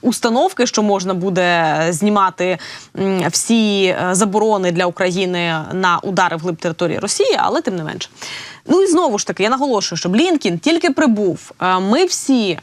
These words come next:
м, чекаємо на результат, е, того, що він скаже. Reuters пише про те, що у Байдена зараз йдуть активні дебати, чи дозволяти Україні використовувати зброю С Ш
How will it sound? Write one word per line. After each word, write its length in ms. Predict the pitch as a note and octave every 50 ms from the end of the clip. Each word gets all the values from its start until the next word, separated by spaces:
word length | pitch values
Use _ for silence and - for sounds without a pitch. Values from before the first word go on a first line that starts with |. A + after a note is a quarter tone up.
| _ -
м, 200 | - D#3+ D#3 D3 - - - - -
чекаємо 540 | - - B3 A3 - C4+ C#4 D#4 D#4 D#4 D#4
на 100 | D4 C#4+
результат, 600 | C4 B3+ G#3+ B3+ A#3+ A3 - A3+ F#3+ F3 E3 E3 - - -
е, 280 | F3 F3 E3+ E3+ F3 F3
того, 300 | - - A3+ A#3+ C#4+ C4+
що 180 | - C4+ B3+
він 120 | A#3 A#3+ A3+
скаже. 480 | - - G#3+ F#3+ F3 D#3 - D#3+ - -
Reuters 580 | - - A#3+ C#4+ D#4+ D#4+ C#4+ - - - - -
пише 260 | - A#3+ C4 B3+ C4+ G#3+
про 140 | - G#3+
те, 200 | - - A#3+ C4+
що 180 | C4 - - A#3
у 40 | G3+
Байдена 460 | F3+ F#3+ G#3+ A#3+ B3 A3+ A#3 A3 G#3
зараз 320 | F3 G#3 G#3+ A#3 - -
йдуть 240 | G3+ F3 F3 A#3 A3+
активні 380 | A3+ - - A#3+ A#3+ B3 B3+ B3
дебати, 680 | G#3 F#3 F#3 A3 A3 G3 F#3 G3+ G3 F#3 E3+ - E3 D#3+
чи 120 | - G3+
дозволяти 580 | F#3+ A3 G3+ G#3 A#3 A#3+ G#3+ G#3 G#3 G#3 G#3 G3
Україні 380 | F#3 E3+ - F3 E3+ E3+ E3
використовувати 640 | D#3 - E3 - D#3 D#3+ - - E3 D#3 E3 E3+ - F3
зброю 340 | - F3 F3+ E3+ D#3 D3+ F3
С 80 | E3+ -
Ш 200 | - F#3+ - -